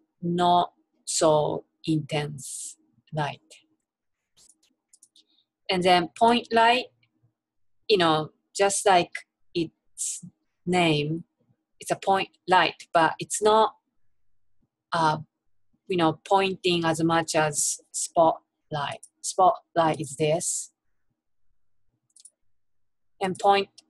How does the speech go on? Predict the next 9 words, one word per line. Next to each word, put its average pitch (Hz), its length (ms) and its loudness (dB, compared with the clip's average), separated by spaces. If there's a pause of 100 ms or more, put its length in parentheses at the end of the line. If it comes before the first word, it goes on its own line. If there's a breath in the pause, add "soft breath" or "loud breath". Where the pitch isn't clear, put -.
(320)
light 170 380 4 (640)
lights 180 340 4
up 170 260 2 (680)
more 185 380 2
than 156 220 2
spotlight. - 1080 -2 (920)
But 147 280 0 (960)
compared 196 500 4
to 160 160 2